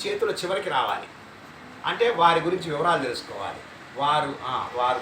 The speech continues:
మన యోగాకు ఉన్నటువంటి సంస్థకి చేస్తున్న సేవ, సంస్థతో ఉన్న అనుబంధం, మనం ఎన్ని కార్యక్రమాలకి ప్రతి చోటకి ఆ స్వామి వచ్చి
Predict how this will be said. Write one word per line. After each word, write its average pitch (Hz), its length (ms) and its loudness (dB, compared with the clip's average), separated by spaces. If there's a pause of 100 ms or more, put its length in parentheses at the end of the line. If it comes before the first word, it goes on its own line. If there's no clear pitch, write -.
మన 123 60 -2
యోగాకు 143 440 0
ఉన్నటువంటి 131 420 -8 (480)
సంస్థకి - 880 -8
చేస్తున్న 123 280 -8 (100)
సేవ, 123 320 -2 (380)
సంస్థతో 139 340 -4
ఉన్న 135 160 0
అనుబంధం, 143 640 0 (1400)
మనం 135 200 -2
ఎన్ని 135 220 -2
కార్యక్రమాలకి 156 720 2 (300)
ప్రతి 131 220 -2
చోటకి 156 240 0
ఆ - 100 2
స్వామి 147 380 -2
వచ్చి 156 320 -6